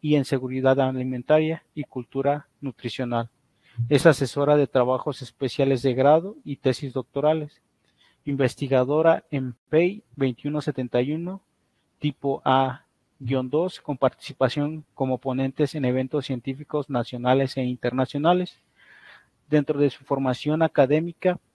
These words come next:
cuenta con la licenciatura en biología, con mención en tecnología de alimentos por la Universidad Central de Venezuela. Cuenta con una maestría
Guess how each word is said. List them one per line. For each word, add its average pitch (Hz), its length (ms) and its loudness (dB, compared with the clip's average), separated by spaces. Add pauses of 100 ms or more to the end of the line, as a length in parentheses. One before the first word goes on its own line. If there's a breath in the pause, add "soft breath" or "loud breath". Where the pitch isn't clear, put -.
(120)
cuenta 156 400 0
con 135 240 -4
la 131 80 0
licenciatura 135 800 2
en 135 120 2
biología, 131 640 -6 (420)
con 135 220 -2
mención 147 500 -2 (220)
en 156 240 -2
tecnología 135 680 0
de 135 60 2
alimentos 151 720 -2
por 135 140 0
la 127 80 4
Universidad 127 540 0
Central 139 600 2
de 139 80 2
Venezuela. 117 640 -4 (680 loud breath)
Cuenta 139 200 -2
con 139 100 0
una 143 160 0
maestría 143 720 0